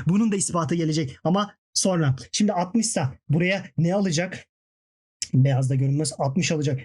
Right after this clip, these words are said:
Hocam buraya otuz kalacak. Hocam yüz seksen dereceyi kullanmadın. Niye? E, kullandık. Bir daha kullanalım. İnad, hani lazım olmasa bile inadına bulacağım. Otuz, otuz, altmış. Yazdım. Bak yine yüz seksen dereceyi kullandım. Kullanmaktan vazgeçemiyorum.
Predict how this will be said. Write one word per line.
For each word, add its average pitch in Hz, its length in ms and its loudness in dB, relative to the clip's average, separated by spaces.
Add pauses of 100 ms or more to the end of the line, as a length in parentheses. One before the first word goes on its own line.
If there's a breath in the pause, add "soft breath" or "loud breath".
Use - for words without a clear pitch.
Hocam 180 280 -2 (160)
buraya 170 160 0
otuz 175 240 -2
kalacak. 156 440 -2 (100)
Hocam 180 280 0 (140)
yüz 175 120 0
seksen 202 300 -2
dereceyi 196 280 -2
kullanmadın. 202 540 0
Niye? 220 200 -2 (200)
E, 131 140 2
kullandık. 175 500 0
Bir 170 80 0
daha 208 140 0
kullanalım. 156 520 0
İnad, 202 280 0
hani 160 340 0
lazım 190 360 0
olmasa 208 300 0
bile 185 100 0
inadına 196 400 0
bulacağım. 185 300 -2 (120)
Otuz, 190 380 0
otuz, 220 360 -2
altmış. 165 400 0 (300)
Yazdım. 165 420 2
Bak 175 200 -2
yine 175 120 0
yüz 180 140 -2
seksen 160 300 -2
dereceyi 151 280 0
kullandım. 135 400 2 (240)
Kullanmaktan 208 560 0
vazgeçemiyorum. 175 600 0